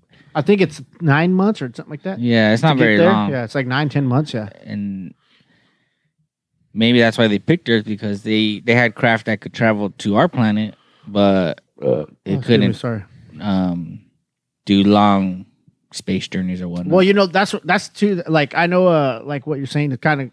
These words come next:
Speaker 2: So it wouldn't be too advanced.
Speaker 1: Yeah, 'cause, you know, like you say, Mo-, come from Mars, obviously. Um, I know what I've read, I don't know if maybe, oh, I've heard things too, but also, um, that,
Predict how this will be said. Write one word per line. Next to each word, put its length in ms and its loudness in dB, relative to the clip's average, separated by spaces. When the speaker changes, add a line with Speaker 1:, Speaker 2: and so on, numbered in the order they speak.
Speaker 2:
So 180 2
it 40 4
wouldn't 220 4
be 100 2
too 200 0
advanced. 500 -2
Speaker 1:
Yeah, 180 2
'cause, 380 0
you 160 4
know, 160 6
like 180 0
you 80 -2
say, 240 0
Mo-, 240 -4
come 240 -2
from 140 -8
Mars, 400 0
obviously. 460 -8
Um, 300 -4
I 160 0
know 500 4
what 240 -2
I've 220 0
read, 280 2
I 80 -4
don't 100 -2
know 100 2
if 100 -4
maybe, 240 2
oh, 60 2
I've 280 4
heard 320 0
things 220 -8
too, 200 4
but 200 0
also, 440 -2
um, 100 -16
that, 200 2